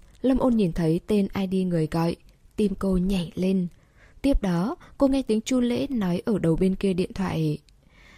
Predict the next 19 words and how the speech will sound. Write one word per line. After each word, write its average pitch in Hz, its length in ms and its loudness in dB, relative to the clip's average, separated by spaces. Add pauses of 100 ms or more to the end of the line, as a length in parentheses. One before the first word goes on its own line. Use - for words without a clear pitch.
(320)
"Anh 208 140 4
đã 190 120 0
về 214 200 4
rồi, 160 340 2 (240)
em 214 160 0
đang 208 140 0
ở 185 120 4
đâu?" 190 260 4 (1120)
Lâm 214 160 4
Ôn 190 280 2
đứng 175 200 0
bật - 220 -4
dậy 190 180 0
khỏi 160 220 -2
ghế 165 160 2
xe. 196 380 0 (480)
Vài 214 140 2
phút 285 180 -2
sau, 214 380 -2